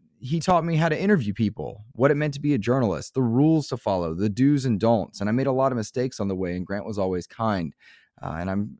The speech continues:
I'm sure that if you've paid attention to the World Cup at all, you've probably seen this story. But I got to know Grant,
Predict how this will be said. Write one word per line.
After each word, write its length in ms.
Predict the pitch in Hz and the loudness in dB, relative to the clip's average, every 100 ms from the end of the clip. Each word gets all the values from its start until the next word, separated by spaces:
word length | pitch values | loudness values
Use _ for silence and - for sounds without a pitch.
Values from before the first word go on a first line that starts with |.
| 73 | -8
I'm 200 | 98 90 | -6 -6
sure 320 | - 135 127 | 0 4 4
that 160 | 113 104 | 4 2
if 160 | - | 0
you've 280 | 107 98 104 | 0 -2 -4
paid 180 | - 123 | -4 -2
attention 320 | 110 127 113 | 0 -2 0
to 60 | 120 | 0
the 80 | 107 | 2
World 180 | 113 110 | 0 0
Cup 160 | 113 | -4
at 60 | - | 0
all, 160 | 110 107 | 2 2
you've 160 | 98 | 0
probably 280 | - 104 98 | -2 -2 -2
seen 260 | - 131 135 | -2 -2 0
this 180 | 90 | -2
story. 320 | - 98 90 85 | -4 -4 -4 -2
But 100 | 101 | -2
I 60 | |
got 180 | 135 160 | -2 -4
to 80 | 139 | -2
know 200 | 131 139 | 0 2
Grant, 300 | 160 87 85 | 0 -4 -6